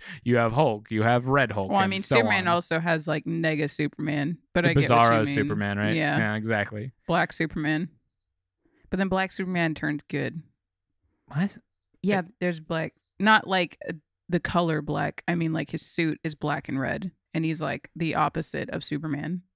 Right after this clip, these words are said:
Speaker 1: Isn't that just Superman with a black suit?
Speaker 2: No.
Speaker 1: Hmm. Interesting. Uh, anywho, so they do this a lot, but what I like about Zod is he's from the same planet.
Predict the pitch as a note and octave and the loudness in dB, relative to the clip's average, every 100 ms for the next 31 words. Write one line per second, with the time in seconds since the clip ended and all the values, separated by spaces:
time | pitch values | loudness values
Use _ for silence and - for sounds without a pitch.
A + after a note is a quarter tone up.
0 | _ _ _ _ C3+ C3 C#3 A#2+ A#2+ A2 | _ _ _ _ 0 2 2 0 -2 -2
1 | A#2+ A2+ A2+ A2 G#2+ F#2+ G#2 G#2 G#2+ G2+ | -4 -2 -2 0 -2 -2 -4 -6 -6 -4
2 | F#3+ F3 D#3 - - _ _ _ _ _ | 0 0 0 -6 -20 _ _ _ _ _
3 | _ _ _ _ _ _ _ _ _ _ | _ _ _ _ _ _ _ _ _ _
4 | B2 A2+ G#2+ G2+ G#2 G2 G2 _ - A2 | -6 -4 -4 -6 -8 -8 -12 _ -6 -6
5 | - G#2 G#2+ _ - - - _ - B2 | -4 -6 -8 _ -20 -20 -20 _ 0 2
6 | A#2+ A#2+ A#2+ A#2 A#2 _ _ - F#3+ F3+ | 4 2 0 0 -4 _ _ -2 0 2
7 | B2 G#2+ - _ _ _ _ _ _ _ | 2 -2 -6 _ _ _ _ _ _ _
8 | _ _ _ _ _ - D#3 D3 C#3+ D#3+ | _ _ _ _ _ -2 2 2 4 4
9 | C#3+ B2 B2+ A2+ G#2 A#2 A#2+ B2 F3 F3+ | 2 0 2 2 2 0 2 2 2 2
10 | D3+ B2 A#2+ A2 G#2+ A2+ B2+ A#2+ A2 - | 0 0 2 2 2 0 0 0 0 -4
11 | _ _ - F3 F#3 E3 C#3 C#3 A#2 - | _ _ -2 0 2 0 0 0 0 0
12 | A2+ G#2+ A2 | 0 0 -4